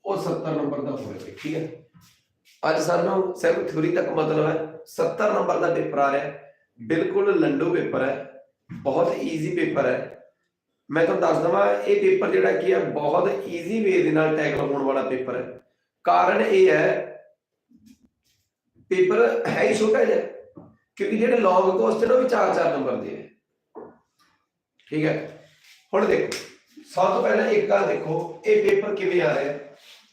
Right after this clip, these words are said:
ਇਹ ਆ ਰਿਹਾ ਤੀਹ ਨੰਬਰ ਪਲੱਸ ਚੌਵੀ ਨੰਬਰ ਪਲੱਸ ਸੋਲਾਂ ਨੰਬਰ ਬਰਾਬਰ ਸੱਤਰ ਨੰਬਰ ਦਾ ਆ ਰਿਹਾ। ਠੀਕ ਹੈ, ਇਸ ਗੱਲ ਦਾ ਤੁਸੀਂ ਧਿਆਨ ਰੱਖਿਓ ਜੀ, ਇਸ ਗੱਲ ਦਾ ਤੁਸੀਂ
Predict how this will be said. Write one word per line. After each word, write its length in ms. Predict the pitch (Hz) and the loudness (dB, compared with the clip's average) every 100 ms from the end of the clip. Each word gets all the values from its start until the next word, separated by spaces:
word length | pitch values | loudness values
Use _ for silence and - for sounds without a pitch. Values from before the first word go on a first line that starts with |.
| - | -4
ਇਹ 200 | 208 - | 2 2
ਆ 160 | - | 2
ਰਿਹਾ 380 | 185 196 196 - - - | 2 2 0 -6 -12 -16
ਤੀਹ 280 | - 208 220 | -10 -4 -2
ਨੰਬਰ 560 | 214 175 196 - - - _ - - _ _ _ _ _ _ _ _ _ _ _ _ _ 320 - | 0 0 -2 -4 -12 -18 _ -20 -20 _ _ _ _ _ _ _ _ _ _ _ _ _ _ -6
ਪਲੱਸ 400 | 165 - - 185 - - - _ _ _ - _ _ | 0 0 0 -2 -10 -18 -20 _ _ _ -20 _ _
ਚੌਵੀ 420 | - 131 120 175 147 | -6 0 2 4 4
ਨੰਬਰ 380 | - 123 95 95 - - - - _ _ _ _ | 2 -2 -2 -4 -6 -14 -20 -20 _ _ _ _
ਪਲੱਸ 400 | - - - - - - _ _ | -2 0 0 -4 -12 -20 _ _
ਸੋਲਾਂ 640 | - - 151 - 180 180 | -20 -16 -6 0 0 0
ਨੰਬਰ 560 | 180 - - - - - _ - | 0 -2 -4 -6 -10 -20 _ -14
ਬਰਾਬਰ 380 | 120 156 156 - | -2 0 0 -2
ਸੱਤਰ 360 | - - - 156 | -6 -10 -8 -6
ਨੰਬਰ 260 | 147 135 | -6 -6
ਦਾ 140 | 123 - | -6 -6
ਆ 160 | - | -8
ਰਿਹਾ। 760 | - - - _ _ _ - - - | -12 -18 -20 _ _ _ -20 -20 -12
ਠੀਕ 180 | 165 165 | -8 -4
ਹੈ, 420 | 160 - - - | -4 -8 -14 -8
ਇਸ 200 | 190 185 | 0 2
ਗੱਲ 220 | 185 - 170 | 2 2 2
ਦਾ 60 | |
ਤੁਸੀਂ 240 | 165 156 156 | 0 -2 -2
ਧਿਆਨ 140 | 175 | 0
ਰੱਖਿਓ 300 | 165 - - | -2 -2 -6
ਜੀ, 320 | 120 139 - - | -8 -10 -12 -6
ਇਸ 180 | 170 156 | -4 0
ਗੱਲ 180 | 160 151 | 0 0
ਦਾ 80 | |
ਤੁਸੀਂ 260 | - - 165 | -2 -6 -10